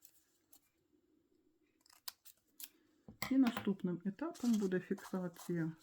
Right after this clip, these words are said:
сердечка по центру конструкції. За допомогою звичайного клею ми змащуємо крила. Крила символізують діточок, які відійшли від нас вже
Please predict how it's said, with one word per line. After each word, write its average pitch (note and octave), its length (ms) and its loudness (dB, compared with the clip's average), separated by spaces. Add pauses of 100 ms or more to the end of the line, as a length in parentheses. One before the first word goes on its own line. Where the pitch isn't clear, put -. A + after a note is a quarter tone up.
сердечка A#3 680 -4 (960)
по E3+ 120 -4
центру F#3+ 580 -2 (1300)
конструкції. - 840 -6 (180)
За G3 160 -2
допомогою A#3+ 580 2
звичайного E3+ 580 -2
клею D3+ 420 -6 (640)
ми F#3 100 -2
змащуємо E3 720 -2
крила. C4 380 0 (1800)
Крила E3 280 0
символізують E3 920 2 (680)
діточок, D#3+ 600 -2
які F#3 200 -2
відійшли E3 560 -2
від D#3 180 -4
нас D#3 260 -2
вже D3+ 320 -4